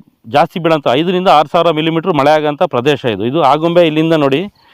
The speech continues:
ಈ ದಿಕ್ಕಲ್ಲಿ ನಿಮಗೆ ಒಂದು ಎಂಟತ್ತು ಕಿಲೋಮೀಟ್ರ್ ರೇಡಿಯಸ್ ಹೋಗ್ಬಿಟ್ರೆ ನಿಮಗೆ ಆಗುಂಬೆ ಸಿಕ್ಬಿಡುತ್ತೆ.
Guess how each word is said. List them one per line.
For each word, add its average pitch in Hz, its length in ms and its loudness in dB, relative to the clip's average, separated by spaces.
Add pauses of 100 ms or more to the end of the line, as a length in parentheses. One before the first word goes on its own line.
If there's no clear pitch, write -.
(240)
ಈ 151 80 -2
ದಿಕ್ಕಲ್ಲಿ 156 400 0
ನಿಮಗೆ 151 380 2
ಒಂದು 131 240 -2
ಎಂಟತ್ತು 139 320 -2
ಕಿಲೋಮೀಟ್ರ್ 151 480 0
ರೇಡಿಯಸ್ 151 340 0
ಹೋಗ್ಬಿಟ್ರೆ 151 360 -2
ನಿಮಗೆ 156 160 0
ಆಗುಂಬೆ 160 280 0
ಸಿಕ್ಬಿಡುತ್ತೆ. 110 460 -14